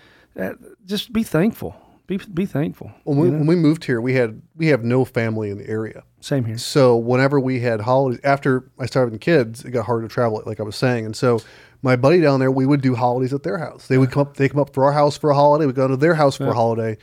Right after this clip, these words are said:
Speaker 2: and we've been doing that probably since twenty ten.
Speaker 1: Yeah.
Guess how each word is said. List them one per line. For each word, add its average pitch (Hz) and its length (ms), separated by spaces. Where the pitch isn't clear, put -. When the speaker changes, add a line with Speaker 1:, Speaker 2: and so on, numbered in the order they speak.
Speaker 2:
and 151 380
we've 170 200
been 151 120
doing 160 220
that 143 220
probably 139 300
since - 500
twenty 123 320
ten. 127 440
Speaker 1:
Yeah. 131 200